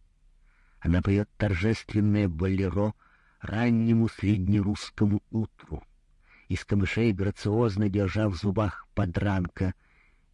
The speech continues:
и чему-то потаённо улыбаясь, выходит поджарая породистая такса,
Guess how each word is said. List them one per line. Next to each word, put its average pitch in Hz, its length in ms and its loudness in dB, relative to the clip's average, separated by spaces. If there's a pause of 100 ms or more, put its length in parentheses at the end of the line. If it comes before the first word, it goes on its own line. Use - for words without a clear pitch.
(120)
и - 120 -6
чему-то 101 460 0
потаённо 98 600 0
улыбаясь, 98 840 -4 (800)
выходит 98 500 -2
поджарая 107 720 -2
породистая 90 760 -2
такса, - 560 -4